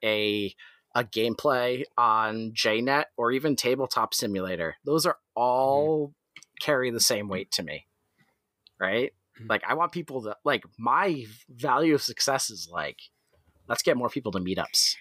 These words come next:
Speaker 1: Let's people, let's people play, like, shuffling cardboard and, or printouts of cardboard. I don't, I, I am the worst salesman at conventions, right?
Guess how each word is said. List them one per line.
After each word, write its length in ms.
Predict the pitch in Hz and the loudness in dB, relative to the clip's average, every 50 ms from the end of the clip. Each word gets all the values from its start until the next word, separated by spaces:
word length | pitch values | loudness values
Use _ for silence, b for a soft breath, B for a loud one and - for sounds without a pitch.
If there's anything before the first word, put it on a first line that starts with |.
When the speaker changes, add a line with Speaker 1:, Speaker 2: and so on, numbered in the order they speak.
| - - - | -10 -10 -8
Speaker 1:
Let's 140 | - - - | -6 -4 -2
people, 320 | - 160 147 143 127 123 - - | 0 0 0 2 0 0 2 2
let's 320 | 156 147 - - - - - - | 0 0 0 -2 -6 -8 -8 -8
people 220 | 156 156 160 147 | -8 -4 -4 -6
play, 240 | - - 135 131 135 | -2 0 0 0 2
like, 220 | 131 131 117 95 - - - - - - | 0 0 -2 -2 -6 -10 -18 -20 -14 -6
shuffling 340 | - - 156 - - 143 123 | -2 -2 0 0 0 -4 -2
cardboard 520 | - - 110 110 117 117 107 98 101 98 87 | -2 -2 -2 -2 -2 -4 -2 -2 -2 -4 -6
and, 260 | 95 92 92 92 92 - - | -8 -10 -10 -10 -12 -10 -6
or 260 | - 113 107 104 - - _ b b b b b b b b b b b _ _ | -2 -2 -2 -2 -4 -8 _ b b b b b b b b b b b _ _
printouts 440 | - - 151 135 - 135 113 104 - | -4 -2 -2 0 0 -2 -2 -2 -4
of 80 | 113 - | -6 -4
cardboard. 520 | - 104 98 95 - 92 78 76 78 80 - - - _ _ _ _ _ _ _ - | -4 -4 -4 -6 -8 -10 -10 -10 -10 -12 -16 -20 -20 _ _ _ _ _ _ _ -4
I 60 | 113 139 | 0 0
don't, 180 | 151 151 B B B B B B - | 0 0 B B B B B B 0
I, 480 | 120 135 147 165 160 147 131 120 104 - - - | 2 2 4 4 4 2 2 0 -4 -6 -2 0
I 140 | 135 175 190 | 2 4 4
am 120 | 170 151 | 4 2
the 100 | 135 127 | 0 0
worst 300 | 120 123 139 165 - - | 2 2 2 2 2 2
salesman 440 | - 139 151 156 143 - 123 113 107 | 2 4 4 4 2 2 0 -2 -2
at 100 | 101 - | -4 -4
conventions, 720 | - 110 101 110 127 - - - _ - - - - - _ _ _ _ - | -4 -4 -2 -2 -2 -4 -6 -10 _ -16 -14 -14 -14 -14 _ _ _ _ -12
right? 200 | - - - | -12 -10 -12